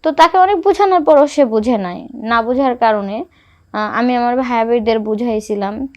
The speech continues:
যে আমি আসলে সংসার করতে চাই না, কিসের জন্য সেটা আমি বুঝাইতে পারি নাই, শুধু এটাই বলছিলাম। তো যখন ভাবির কাছে আসলাম,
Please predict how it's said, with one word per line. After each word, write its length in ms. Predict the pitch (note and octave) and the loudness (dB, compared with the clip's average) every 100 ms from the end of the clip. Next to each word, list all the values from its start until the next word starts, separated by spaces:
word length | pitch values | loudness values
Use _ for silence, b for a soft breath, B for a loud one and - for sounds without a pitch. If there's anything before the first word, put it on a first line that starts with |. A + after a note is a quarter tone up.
| - | -4
যে 80 | A3+ | 0
আমি 180 | A3+ A#3+ | 0 0
আসলে 240 | B3 - | -6 -6
সংসার 300 | B3 B3+ C4 | -6 -4 -4
করতে 280 | B3+ D4 D#4 | -4 -4 -2
চাই 140 | C#4 | 0
না, 100 | B3 | 0
কিসের 300 | B3+ D#4+ F#4+ | -2 -4 -2
জন্য 300 | F4 F#4 D#4 | 0 0 0
সেটা 200 | D#4 D4+ D#4 | -2 0 2
আমি 160 | D4+ | 2
বুঝাইতে 320 | D4 D4+ D4 B3 | 2 2 2 2
পারি 180 | A3 | 0
নাই, 180 | G#3+ A3+ - b b b b - | 0 -6 -8 b b b b -6
শুধু 140 | C#4+ | 2
এটাই 160 | D4+ D4+ | 4 4
বলছিলাম। 680 | C#4+ B3 A#3+ G#3+ G3 B3 D#4 _ - | 4 2 2 -2 -2 -4 -12 _ -6
তো 80 | B3+ | 0
যখন 680 | C#4 D4 D4+ D4 D4 C#4+ | 0 0 -2 -2 -2 -2
ভাবির 300 | B3+ A#3 B3 | 0 0 0
কাছে 220 | B3+ C4 C4 | -2 0 2
আসলাম, 500 | B3+ - A3+ A3 | 0 0 -2 -2